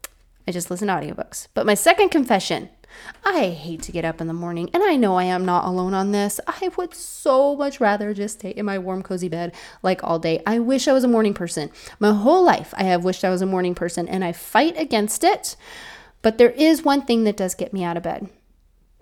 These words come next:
If I can have my own quiet, little peaceful time, sitting in front of my fire with my warm, cozy blanket and my Bible in hand, it's a good morning. It starts my whole day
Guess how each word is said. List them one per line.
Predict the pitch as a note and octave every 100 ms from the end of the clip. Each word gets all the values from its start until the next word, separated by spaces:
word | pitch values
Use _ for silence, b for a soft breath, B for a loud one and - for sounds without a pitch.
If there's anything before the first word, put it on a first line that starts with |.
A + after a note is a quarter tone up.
| _ -
If | A#3 -
I | G#3+
can | A#3+ D#4
have | - F#3 - - - B B
my | F#3+ F3+ -
own | G#3 G#3 C4+ D#4
quiet, | - - F#3+ F3 - - F#3
little | G3 A3+
peaceful | B3+ - B3 A#3+ - C#4+
time, | - F3+ - G3 - b b _
sitting | - G3+
in | C4
front | C4+ D#4
of |
my | E4+
fire | E4+ C4+ B3+ A#3+ A#3+ A#3+ B B B
with | G3
my | F3+ E3+
warm, | F#3+ A#3+ B3 C4
cozy | D4 C#4+
blanket | D4 C4 B3 C4 C4 - - b b b _ -
and | F#3
my | F3
Bible | F3 F3+ G3 G#3
in | G#3
hand, | F#3+ A3 B3 D4 E4 E4 - _ _ _ _ _ _ _ _ _ _ -
it's | G#3 F#3+
a |
good | F3+ E3
morning. | - E3 - - _ _ _ _ _
It | G3+ -
starts | - G#3 -
my | F#3+ F3+
whole | - - - A3 A3+
day | F3+ D#3+ D#3 E3+